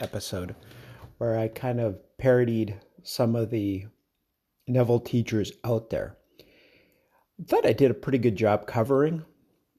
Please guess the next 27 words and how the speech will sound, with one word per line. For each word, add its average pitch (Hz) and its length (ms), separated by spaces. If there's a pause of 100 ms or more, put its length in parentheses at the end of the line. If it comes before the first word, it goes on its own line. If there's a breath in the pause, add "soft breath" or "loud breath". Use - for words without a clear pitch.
(220)
but 113 600
wow, 92 720 (180)
once 131 320
I 135 60
saw 120 360
this, 113 360
this - 280
was 110 340 (420)
more 143 300
than 117 180
twice - 640 (340)
as 107 180
many 104 280
folks. - 600
There's 107 160
just - 340 (960 loud breath)
so - 180
much 143 240
out 135 260
there. 82 260 (1500)
People 127 300
that 101 180
are 92 60
quote 110 240
unquote 98 480
teaching 107 580 (400)
Neville. 101 560